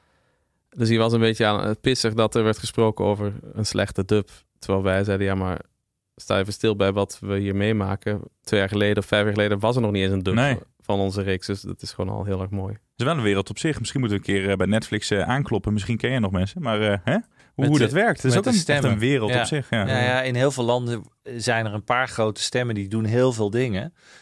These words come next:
Speaker 3: Dus dan hoor je
Speaker 2: Is te
Speaker 3: elke
Speaker 2: lachen.
Speaker 3: keer hoor je een
Speaker 2: Dezelfde
Speaker 3: ander,
Speaker 2: stem.
Speaker 3: dezelfde stem. Dus voor, ik, ik kan me voorstellen, voor blinde mensen lijkt me heel vervelend.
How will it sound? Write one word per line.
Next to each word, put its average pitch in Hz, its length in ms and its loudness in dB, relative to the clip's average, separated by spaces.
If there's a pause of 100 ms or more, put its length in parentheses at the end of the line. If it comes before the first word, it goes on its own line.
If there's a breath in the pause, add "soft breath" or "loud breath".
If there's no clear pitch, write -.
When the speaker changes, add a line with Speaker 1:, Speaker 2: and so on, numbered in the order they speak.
Speaker 3:
Dus - 80 -20
dan 110 120 0
hoor 113 160 4
je 113 60 4
Speaker 2:
Is 110 60 0
te 107 60 0
Speaker 3:
elke 120 160 4
Speaker 2:
lachen. 107 180 0
Speaker 3:
keer 127 140 4
hoor 120 200 2
je 117 120 4
een 113 60 0
Speaker 2:
Dezelfde 123 280 2
Speaker 3:
ander, 123 160 4
Speaker 2:
stem. 120 140 2
Speaker 3:
dezelfde 120 420 2
stem. 117 380 -2
Dus 98 300 -4
voor, 107 360 -2
ik, 113 220 -10
ik 110 280 -10
kan 110 160 0
me 107 100 0
voorstellen, 113 420 -4
voor 110 120 -6
blinde 113 300 -2
mensen 120 340 -6
lijkt 104 200 -2
me 104 80 -6
heel 107 140 0
vervelend. 95 560 -4